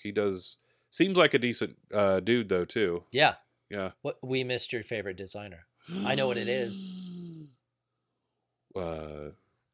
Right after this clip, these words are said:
Speaker 1: do you? <laughs>
Speaker 2: Do you want me to say it?
Speaker 1: Yeah, sure.
Speaker 2: It's John Borg.
Speaker 1: Man, I
Speaker 2: Are
Speaker 1: think
Speaker 2: you kidding me?
Speaker 1: I think that could be a flip of the coin.
Speaker 2: <sighs>
Speaker 1: It's either John Borg or Steve Ritchie.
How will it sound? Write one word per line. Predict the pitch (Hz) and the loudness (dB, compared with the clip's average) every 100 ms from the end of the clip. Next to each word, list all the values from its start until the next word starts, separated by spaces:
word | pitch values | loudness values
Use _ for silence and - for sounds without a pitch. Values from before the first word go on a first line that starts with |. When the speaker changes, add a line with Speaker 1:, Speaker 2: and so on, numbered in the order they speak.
| - | -16
Speaker 1:
do | |
you? | 78 80 113 _ | -14 -12 -16 _
<laughs> | _ _ | _ _
Speaker 2:
Do | - - - _ _ - - - - - - - - - _ - | -4 -4 -8 _ _ -6 -4 -4 -6 -8 -8 -8 -12 -16 _ -6
you | 117 | -6
want | |
me | 101 | -4
to | - | -6
say | 101 | -6
it? | 139 - _ _ _ _ | -12 -16 _ _ _ _
Speaker 1:
Yeah, | 180 | 2
sure. | - 160 - - | 2 -4 -6 -12
Speaker 2:
It's | - | -10
John | 92 85 | -10 -10
Borg. | 95 - - _ _ _ _ _ _ _ _ _ _ - - - - - - - _ _ _ | -12 -12 -14 _ _ _ _ _ _ _ _ _ _ -20 -20 -20 -20 -20 -20 -20 _ _ _
Speaker 1:
Man, | 120 139 | -2 -2
I | 107 | -4
Speaker 2:
Are | |
Speaker 1:
think | - 131 | 0 0
Speaker 2:
you | 143 226 | 2 -2
kidding | 269 - 170 175 170 | -2 4 6 8 6
me? | 165 160 151 147 | 2 0 0 2
Speaker 1:
I | 143 | 4
think | 147 175 | 4 4
that | 160 160 | 4 4
could | 160 | 2
be | 139 | 2
a | 123 | 2
flip | - 127 | 2 2
of | 120 | 0
the | |
coin. | 110 196 147 71 - _ _ _ _ _ - | -4 -6 -6 -8 -18 _ _ _ _ _ -16
Speaker 2:
<sighs> | - - - - - | -12 -12 -12 -16 0
Speaker 1:
It's | 143 135 | 2 4
either | 190 170 | 4 2
John | 151 151 143 | 4 2 4
Borg | 143 139 123 | 6 6 4
or | |
Steve | 110 - 101 | 0 -2 0
Ritchie. | 104 110 73 58 | 0 0 -4 -10